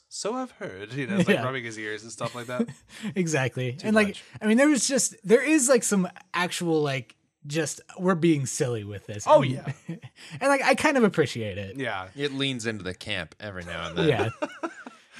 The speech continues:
Speaker 2: But, but so now I can actually place it in the story. I, d-,
Speaker 1: Mm-hmm.
Speaker 2: I did bring it up e-, last week.
Speaker 1: It's okay. It's a good tease. Good
Speaker 2: Yes.
Speaker 1: tease. But to that end,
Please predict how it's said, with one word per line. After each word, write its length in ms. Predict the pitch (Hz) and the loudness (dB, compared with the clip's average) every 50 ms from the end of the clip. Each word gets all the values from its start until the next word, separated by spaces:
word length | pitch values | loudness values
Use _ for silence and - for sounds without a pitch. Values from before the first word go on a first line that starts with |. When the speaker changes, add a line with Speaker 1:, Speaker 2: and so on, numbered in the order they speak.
| - | -6
Speaker 2:
But, 120 | - 120 113 - - - _ _ _ _ | -6 -6 -6 -6 -16 -20 _ _ _ _
but 160 | - 151 143 | -2 0 2
so 140 | - 151 143 | 2 2 2
now 320 | 143 165 180 180 170 165 160 | 4 6 6 8 8 6 6
I 80 | 156 | 4
can 140 | 151 - 156 147 | 2 0 0 -2
actually 300 | 143 135 - - 135 127 | -2 -2 -2 -2 -4 -4
place 400 | - - - 165 151 139 - 151 | -4 0 2 2 4 4 4 2
it 160 | 139 131 - | 0 -2 -2
in 220 | - 139 123 123 | -6 -4 -2 -2
the 80 | 127 120 | -2 -2
story. 520 | - - - 127 117 117 113 110 113 110 - _ _ _ - | -4 -4 -4 -4 -4 -2 -2 -2 -4 -6 -8 _ _ _ -12
I, 80 | 135 123 | -12 -10
d-, 120 | 110 120 | -10 -12
Speaker 1:
Mm-hmm. 80 | 107 98 | -12 -10
Speaker 2:
I 20 | 127 | -6
did 380 | 123 127 110 113 101 117 - | -6 -6 -6 -6 -10 -12 -8
bring 200 | - 156 147 135 | -2 0 0 0
it 100 | 127 120 | 0 0
up 160 | 123 123 - - - 139 | -2 -4 -4 -6 -10 -10
e-, 140 | 131 131 - - - | -10 -10 -10 -10 -6
last 320 | 135 127 123 120 - - | -2 -2 0 0 -2 -4
week. 340 | - 120 117 113 - - - | -4 -4 -4 -4 -6 -14 -20
Speaker 1:
It's 100 | - - | -12 -8
okay. 300 | 143 139 - 147 131 123 | -8 -6 -4 -4 -2 -2
It's 120 | 127 127 127 | -4 -4 -4
a 20 | 127 | -4
good 180 | 156 156 147 | -6 -6 -6
tease. 440 | - - 151 143 123 107 95 90 - | -6 -6 -6 -6 -6 -8 -10 -18 -18
Good 140 | - 110 - | -18 -12 -8
Speaker 2:
Yes. 260 | 131 120 87 87 - | -8 -6 -6 -4 -6
Speaker 1:
tease. 460 | - 135 - - - - _ - 180 143 | -6 -6 -8 -14 -20 -16 _ -2 -2 0
But 180 | 170 170 151 | 0 -2 -2
to 140 | - 226 226 | 0 2 4
that 180 | 214 208 196 185 | 6 6 6 4
end, 320 | 175 156 143 135 127 123 | 2 2 0 0 -2 -8